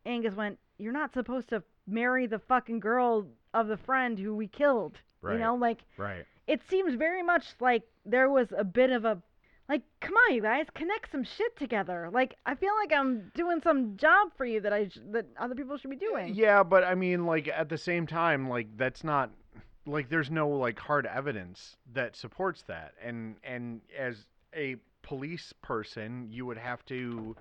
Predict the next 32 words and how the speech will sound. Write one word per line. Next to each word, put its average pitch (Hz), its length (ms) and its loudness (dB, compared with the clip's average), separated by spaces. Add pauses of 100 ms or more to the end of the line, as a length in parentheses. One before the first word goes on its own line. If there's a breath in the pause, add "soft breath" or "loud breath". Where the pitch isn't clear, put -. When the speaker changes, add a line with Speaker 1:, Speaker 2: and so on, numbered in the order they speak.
(600 loud breath)
Speaker 2:
follow, 117 720 0 (200)
like, 113 220 -6
hard 139 320 -2
evidence. 107 680 -6
Speaker 1:
Yeah, 175 200 -12
you're 180 180 -12
right. 170 200 -10 (220)
Speaker 2:
Otherwise, 139 600 0
like, 143 320 -4 (120)
"Oh, 190 140 4
yeah, 151 260 4
we 131 260 -4
have 160 220 4
a 127 80 0
suspicion 123 760 -8
that 110 200 -10
this 127 220 -6
is 117 180 -14
what 110 220 -4
happened." 110 560 -4
Well, 131 340 -4 (420)
how 139 280 -4
are 139 60 -2
you, 135 180 -6
how 139 180 -4
is 131 100 -6
that 127 160 -6
gonna 117 120 -12
hold 113 220 -10
up 110 140 -12
in 98 80 -16
court? 98 360 -10